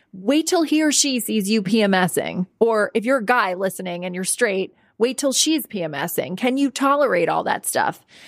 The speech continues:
Can you tolerate when your partner is stressed? Will they tolerate you and how you handle stress? You know, I have, I, I've seen Larry's flaws. I really feel like he's pretty much flawless, but I've seen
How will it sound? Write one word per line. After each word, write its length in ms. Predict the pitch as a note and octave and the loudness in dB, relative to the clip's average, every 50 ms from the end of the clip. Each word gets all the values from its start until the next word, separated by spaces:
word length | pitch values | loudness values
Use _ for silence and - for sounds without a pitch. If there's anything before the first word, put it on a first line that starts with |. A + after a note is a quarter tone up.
| - - - | -16 -6 -2
Can 160 | C4 C4+ C4 | 0 0 2
you 100 | C4+ C#4 | 0 -2
tolerate 640 | C4 - - C4+ C4+ C#4 C#4+ C4 A#3 A3 A3 G#3 | -2 0 0 2 4 4 4 4 4 4 2 2
when 160 | - A3+ A3 G#3+ | 2 0 2 2
your 100 | A3+ A3 | 2 0
partner 440 | A3 - A3+ B3 A#3+ A#3+ A#3+ G#3+ | 2 0 0 2 2 2 2 2
is 100 | G#3 G3 | 2 2
stressed? 440 | - - - C4+ A#3+ F#3 E3+ - - | 0 0 2 2 2 2 0 -4 -6
Will 140 | G3 G3 G#3+ | -2 0 0
they 220 | G3+ A3 A3 B3 | 2 2 2 0
tolerate 540 | B3 - B3 B3+ A#3 A#3 A#3 A#3 A3+ G#3 - | 0 0 0 2 2 4 4 4 2 2 0
you 260 | G3+ A3+ C#4 D4+ B3+ | 0 2 4 4 4
and 100 | G3 F#3 | 4 2
how 160 | F#3+ G3+ G#3 G3+ | 2 2 2 0
you 280 | G3 F#3 G#3+ C#4 E4+ | 0 2 2 2 2
handle 380 | D4+ G#3+ D#3 C#3 A#2 - - D#3+ | 2 0 -2 -2 -2 -4 -2 -2
stress? 560 | - - - - C#2 - - - - - - _ _ _ _ _ _ _ _ _ _ _ _ _ _ _ - | -2 0 0 0 0 0 -2 -4 -4 -4 -4 _ _ _ _ _ _ _ _ _ _ _ _ _ _ _ 0
You 120 | A#3+ A#3 | 2 2
know, 60 | A3+ - | 2 2
I 140 | - G#3+ A#3 | 2 2 4
have, 240 | C#4 D4 D4+ D4 C4 - - | 4 4 2 0 0 2 2
I, 180 | A#3 A#3+ A#3+ - - | 2 2 2 0 0
I've 160 | A3+ A#3+ A#3+ | 0 0 0
seen 360 | - D4 C#4+ C#4 C4 A#3+ G3+ - | -2 -6 -4 -4 -4 -6 -6 -2
Larry's 440 | F#3+ G3 F#3+ F#3 F3+ F3+ F3+ F3 | 0 2 4 4 4 2 0 -2
flaws. 380 | - - F3 E3+ E3+ E3+ F#3+ F3+ | -2 0 2 2 4 2 2 0
I 80 | E3 E3+ | 0 -2
really 320 | E3+ D#3+ D#3+ E3+ E3+ F3 | -2 -2 0 0 0 0
feel 220 | F3 - E3 D#3+ | 0 0 0 2
like 160 | E3 E3+ E3+ - | 2 2 0 0
he's 180 | - F3+ E3+ | -2 -4 -4
pretty 300 | - - - D#3+ D#3+ D#3+ | -4 -8 -6 -6 -4 -4
much 240 | E3 E3+ F3 - - | -2 -2 -2 -4 -4
flawless, 580 | - F3 E3+ E3+ F3+ F#3 F#3+ A#3+ D#4 F4 E4+ - | -4 -2 0 2 2 2 4 2 2 2 0 0
but 260 | - G#3 G3 E3 - - - - | 0 0 0 0 -4 -8 -8 -2
I've 240 | - F#3 G#3 A#3 | 0 2 2 0
seen 380 | B3 - - D4 C#4+ C4+ A3+ - | -2 -4 -8 -6 -6 -6 -8 -8